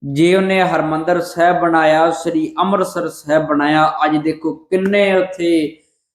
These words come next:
ਰੋਗੀ ਨਿਰੋਗ ਹੋ ਕਰਕੇ ਜਾਂਦੇ, ਰੋਗ ਰਹਿਤ ਹੋ ਕਰਕੇ ਜਾਂਦੇ, ਕਿੰਨੇ ਉੱਥੇ ਬ੍ਰਹਮ ਗਿਆਨੀ ਬਣੇ ਆ, ਕਿੰਨੇ ਉੱਥੇ ਸੰਤ ਬਣੇ ਆ, ਕਿੰਨੇ ਮਹਾਤਮਾ ਬਣੇ ਆ, ਕਿੰਨਿਆਂ ਨੇ ਆਪਣਾ ਆਪ ਉੱਥੇ ਹੰਕਾਰ ਤਿਆਗ ਦਿੱਤਾ ਵਾ, ਕਿੰਨੇ ਉੱਥੇ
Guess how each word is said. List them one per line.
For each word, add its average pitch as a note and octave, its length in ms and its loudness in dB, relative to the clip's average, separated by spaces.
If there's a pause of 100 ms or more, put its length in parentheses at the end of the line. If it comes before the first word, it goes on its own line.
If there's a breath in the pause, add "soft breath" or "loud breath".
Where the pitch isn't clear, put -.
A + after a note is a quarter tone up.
(220)
ਰੋਗੀ D#3 880 2 (160)
ਨਿਰੋਗ D#3 540 4
ਹੋ G3+ 220 2
ਕਰਕੇ D3+ 420 -2
ਜਾਂਦੇ, D3 380 -2
ਰੋਗ C#3+ 300 -2
ਰਹਿਤ D#3+ 360 2
ਹੋ D3+ 140 2
ਕਰਕੇ C3+ 420 -4
ਜਾਂਦੇ, C#3+ 340 -2
ਕਿੰਨੇ F3+ 520 0
ਉੱਥੇ E3+ 280 0
ਬ੍ਰਹਮ G3+ 440 0
ਗਿਆਨੀ D#3+ 400 2
ਬਣੇ D3+ 420 0
ਆ, D3 160 2 (760)
ਕਿੰਨੇ A#3 300 4
ਉੱਥੇ G3 340 2
ਸੰਤ G#3 440 -2
ਬਣੇ F3 440 2
ਆ, F3 180 4
ਕਿੰਨੇ F3 400 0
ਮਹਾਤਮਾ D#3 720 0
ਬਣੇ E3 420 2
ਆ, E3 120 4
ਕਿੰਨਿਆਂ F#3 580 0
ਨੇ F3 320 -2
ਆਪਣਾ E3 640 0
ਆਪ E3 560 2
ਉੱਥੇ E3+ 380 -8
ਹੰਕਾਰ D3+ 640 0
ਤਿਆਗ F3 420 0
ਦਿੱਤਾ E3 340 -2
ਵਾ, E3 160 0
ਕਿੰਨੇ F3+ 400 -4
ਉੱਥੇ E3+ 340 -6